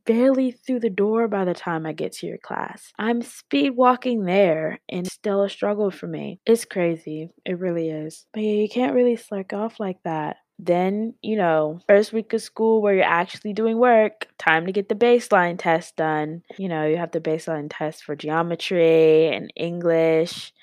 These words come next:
I'm taking the English one next week, and then the one that I'm taking, geometry, I took that one. Let's just say I'm definitely in the right class, 'cause the grade I got for the baseline test was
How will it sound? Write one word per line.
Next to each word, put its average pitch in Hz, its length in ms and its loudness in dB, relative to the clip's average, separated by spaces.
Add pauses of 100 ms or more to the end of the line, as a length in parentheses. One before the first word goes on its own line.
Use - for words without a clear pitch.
I'm 208 340 -4
taking 202 760 -8
the - 160 -2
English 208 440 -4
one 165 260 -4
next 143 340 -8
week, 160 440 -10 (160)
and 180 120 -6
then 165 120 -8
the 160 80 -6
one 165 240 -6
that 160 100 -4
I'm 156 140 -8
taking, 165 480 -12
geometry, 196 880 -6
I 175 420 -4
took - 200 -12 (100)
that 156 200 -4
one. 147 500 -8
Let's 196 220 0
just 214 280 -2
say 170 400 2 (100)
I'm 170 240 -2
definitely 160 640 -4
in 156 160 -2
the 156 100 -8
right 147 280 -6
class, 151 680 -8
'cause 147 600 -6
the 180 160 -4
grade 180 340 4
I 190 120 4
got 165 280 4
for 190 60 -6
the 170 80 -4
baseline 165 480 -6
test 180 460 -6
was 156 640 -10